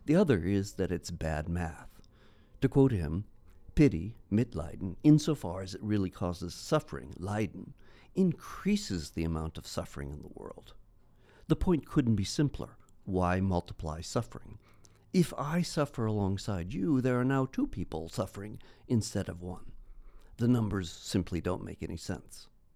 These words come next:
In response, Nietzsche advocates what is, in effect, a Stoic approach. "In order to minimize pain, I don't allow myself to truly suffer alongside the other,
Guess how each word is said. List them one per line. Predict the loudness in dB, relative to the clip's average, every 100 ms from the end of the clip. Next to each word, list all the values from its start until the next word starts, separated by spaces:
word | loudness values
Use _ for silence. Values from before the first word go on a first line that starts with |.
| _ _ _ _ 0
In | 6
response, | 6 8 4 4 4
Nietzsche | 4 4 -2
advocates | -2 0 -4 -4 -6 -6 -12
what | -4 -2 0
is, | 0 0 -2
in | -2
effect, | -2 -4 -6 -10
a |
Stoic | -6 -2 -2 -4
approach. | -10 -12 -12 -14 -20 -20 -20 -20 -20 -20 -12 -6
"In | -4
order | 2 2 4
to | 4
minimize | 6 6 6 4 0
pain, | 0 2 4 4
I | 2
don't | 0 -2 -2
allow | -4 -2
myself | -2 -2 -4 -4 -6
to | -12
truly | -8 -4 -2 -2
suffer | -4 -6 -4 -4
alongside | -2 2 4 2 0 -6 -6
the | -10 -10
other, | -12 -14